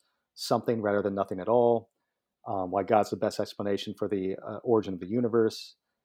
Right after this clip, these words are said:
the best explanation for the fine-tuning of the universe for intelligent life, uh, the best explanation for objective moral values and duties, um,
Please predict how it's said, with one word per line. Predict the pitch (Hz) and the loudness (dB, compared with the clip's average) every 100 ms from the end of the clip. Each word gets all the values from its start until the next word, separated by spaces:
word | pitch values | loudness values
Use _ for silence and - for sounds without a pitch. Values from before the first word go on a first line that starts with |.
| _ _ - | _ _ -8
the | |
best | 95 110 - | 0 0 0
explanation | 104 - 101 101 - | -6 -2 -2 -2 -4
for | 104 101 | -6 -6
the | 101 | -2
fine-tuning | 107 101 95 127 120 | -2 -2 -4 -4 -2
of | 113 | -2
the | 113 | -2
universe | 110 104 110 - | -2 0 -2 -2
for | 101 | -6
intelligent | 92 104 98 95 101 | -6 -6 -6 -6 0
life, | 113 117 110 - _ _ _ _ _ - | 2 2 -2 -10 _ _ _ _ _ -8
uh, | 117 98 | -4 -4
the | 92 | -4
best | 92 107 - | 0 0 0
explanation | 101 - 104 98 107 | -4 -4 -4 -4 -4
for | 110 | -4
objective | 92 104 98 110 | -2 -2 -4 -6
moral | 101 101 95 | -4 -4 0
values | 101 95 90 | 2 0 -4
and | 90 | -10
duties, | 87 123 117 113 101 - _ _ _ _ _ _ _ | 0 2 2 0 -4 -16 _ _ _ _ _ _ _
um, | 110 98 90 90 90 | 0 0 0 -6 -12